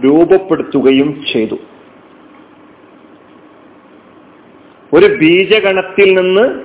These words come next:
അവൻ അവനെ സൃഷ്ടിച്ചു, അങ്ങനെ അവൻ അവനെ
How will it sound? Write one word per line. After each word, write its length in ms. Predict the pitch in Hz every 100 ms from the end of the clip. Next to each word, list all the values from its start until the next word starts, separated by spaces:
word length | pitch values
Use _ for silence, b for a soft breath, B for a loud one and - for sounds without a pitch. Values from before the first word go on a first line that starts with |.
| - - - _ _ - - - _ _ -
അവൻ 300 | 170 208 202
അവനെ 300 | 170 175 180
സൃഷ്ടിച്ചു, 760 | - 175 - 208 - 254 - - - - - - - - _ _ -
അങ്ങനെ 680 | 156 175 202 214 226 262 269 -
അവൻ 400 | 156 175 196 190
അവനെ 640 | 143 147 165 165 190 233